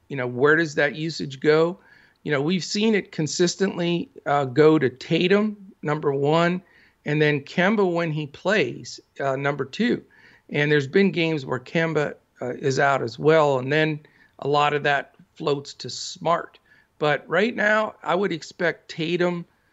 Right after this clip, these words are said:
uh, to get the most play here, but it's against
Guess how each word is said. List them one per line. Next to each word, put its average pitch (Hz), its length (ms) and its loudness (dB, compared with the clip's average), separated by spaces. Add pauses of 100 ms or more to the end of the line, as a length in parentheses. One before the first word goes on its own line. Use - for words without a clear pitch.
(220)
uh, 131 140 -2
to 151 160 -8
get 151 220 -4
the 135 60 -6
most 139 380 -2
play 170 300 0
here, 165 260 0
but 147 220 -2
it's 143 180 -4
against 131 640 -4